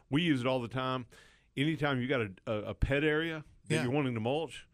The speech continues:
Speaker 1: use cedar mulch because it helps with the fleas and ticks as well.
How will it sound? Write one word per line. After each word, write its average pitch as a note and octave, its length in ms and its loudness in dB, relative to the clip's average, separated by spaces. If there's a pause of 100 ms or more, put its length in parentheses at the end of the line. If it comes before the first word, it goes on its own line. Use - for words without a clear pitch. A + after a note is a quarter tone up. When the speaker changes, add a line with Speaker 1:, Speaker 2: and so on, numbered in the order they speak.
(300)
Speaker 1:
use C3+ 240 -2
cedar C#3+ 260 0
mulch D3 380 -2
because A#2 480 -2
it A2+ 120 -4
helps C3 320 -2
with G#2+ 100 -6
the G2+ 60 -8
fleas B2 320 -2
and G#2+ 100 -8
ticks B2+ 260 -6
as E2+ 100 -10
well. F#2 280 -6